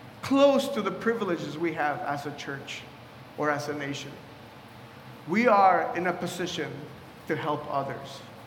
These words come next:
And we need to know that we have a God that has a special care and a special heart for those who don't have the things we do have.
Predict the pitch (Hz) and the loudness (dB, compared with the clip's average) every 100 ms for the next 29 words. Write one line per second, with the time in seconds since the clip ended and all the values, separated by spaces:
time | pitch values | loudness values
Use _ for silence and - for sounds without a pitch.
0 | - - - - - - 180 214 240 254 | -20 -20 -20 -20 -14 -4 0 2 4 2
1 | - 240 208 214 175 147 - - - - | 0 0 6 6 6 0 -4 -10 -14 -6
2 | 170 196 202 202 180 139 175 156 143 - | -2 2 4 4 2 2 4 4 0 -6
3 | - - 165 175 175 170 - - 190 185 | -10 -4 -2 0 -2 -4 -8 -6 -6 -4
4 | 175 - - - 175 151 - 151 151 - | -6 -6 -12 -4 -2 -2 -2 -4 -6 -6
5 | 170 170 139 170 151 135 - - - 165 | -4 -2 -2 0 0 -2 -10 -12 -4 -4
6 | 131 175 180 214 - 202 190 175 165 160 | 4 4 4 0 -4 -2 -2 -2 0 0
7 | 147 - 156 - 165 143 143 143 139 143 | -2 -4 -4 -4 -6 -6 -6 -4 -4 -6
8 | 139 | -8